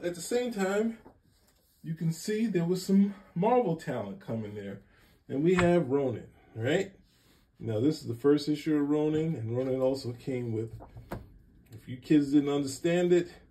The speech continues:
we had the pros telling you how great it was. So, <laughs> um, this is always an interesting book to have 'cause you should, you know, check it out. Now, we showed you Infinity, Inc,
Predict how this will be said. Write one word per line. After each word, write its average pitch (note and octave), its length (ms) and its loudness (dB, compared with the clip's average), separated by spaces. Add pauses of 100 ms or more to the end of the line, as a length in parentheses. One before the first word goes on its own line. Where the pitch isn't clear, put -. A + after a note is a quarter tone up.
(140)
we B2+ 200 -6
had B2+ 280 4
the A2+ 80 -4
pros D3+ 480 4
telling C3+ 280 0
you B2 100 -2
how A#2+ 180 0
great G#2+ 280 -2
it G2 120 -6
was. G2+ 320 -16
So, - 460 -12 (400)
<laughs> - 1700 2
um, A#2+ 420 -4
this F#3 240 6
is C#3+ 120 -2
always C#3+ 300 4
an C3+ 80 0
interesting A2+ 800 -8
book G#2+ 260 -8
to G#2+ 100 -10
have G#2 320 -8
'cause G2+ 220 -14
you G#2 100 -12
should, G2+ 300 -12 (420)
you E3 100 -12
know, G2 140 -10
check A#2 300 -6
it A#2+ 80 -4
out. D#3+ 420 -2
Now, A#2+ 380 -6 (280)
we - 80 -12
showed E3 400 -2
you D#3 100 0
Infinity, D3 480 -4
Inc, F#3+ 340 -4